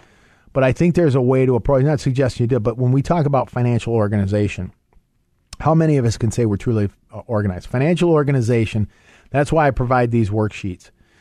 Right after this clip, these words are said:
Financial organization is one of the biggest stumbling blocks to our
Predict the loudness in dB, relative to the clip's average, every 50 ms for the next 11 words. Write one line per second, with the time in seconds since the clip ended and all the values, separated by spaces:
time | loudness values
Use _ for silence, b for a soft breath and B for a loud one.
0 | b b b -6 -4 -2 0 2 0 0 0 0 2 2 2 2 2 0 0 0
1 | 0 0 0 0 -2 -2 -2 -2 -2 -2 -2 -2 0 0 0 0 -2 0 -2 0
2 | 0 -2 -4 -4 -4 -2 -2 0 0 0 0 0 0 -2 -2 -4 -4 -4 -6 -10
3 | -12 -20 -20 -20 _ _ _ _ _ _ _ _ _ _ _ _ -8 -2 -2 0
4 | 0 2 2 2 2 2 0 0